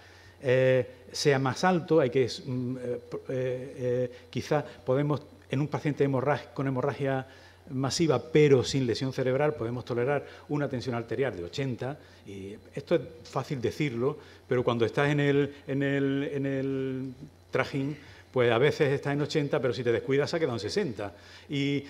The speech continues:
y si le pasa un poquito más está en ciento veinte, en fin, que es, pero bueno, como concepto se puede tolerar una ligera hipotensión de forma muy transitoria hasta que se controla el, el, la fuente de sangrado y entonces se reanima al paciente más.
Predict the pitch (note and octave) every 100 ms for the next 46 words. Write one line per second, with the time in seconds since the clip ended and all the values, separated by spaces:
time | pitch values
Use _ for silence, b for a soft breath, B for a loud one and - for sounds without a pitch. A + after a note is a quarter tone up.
0 | B D3+ C3+ C#3 C3 B2 C#3 D#3 D3+ D3+
1 | E3 E3+ - C#3+ C3+ A2+ A#2+ F#3 E3 A2+
2 | G#2 D3+ B2+ D#3+ D#3 B - E3 F#3 G#2
3 | - - D3+ D#3 D#3+ - G#3+ - F#3 F3
4 | B - D3 C#3 G3+ D#3+ D3 A#2+ B2 D3+
5 | A2+ - F3 C#3+ A#2+ A2+ C#3 B2 C3+ D#3
6 | A2+ A2 C3+ G2 D#3+ D#3 G#2+ A#2 E3 -
7 | F3+ F3+ A#2 G#2 C#3+ C#3 C3+ D3+ D3 B
8 | B - C#3 F3+ F3 D#3 D#3+ - G2 F2+
9 | C3 C3 B2 B2 - - G2 F#2+ - G2+
10 | G2 G2 G2 - A#2 A#2 A2 B2 C3 C3
11 | A2+ B2 A#2+ G#2+ G2 A2+ A2 G#2+ G2 G2
12 | F#2 -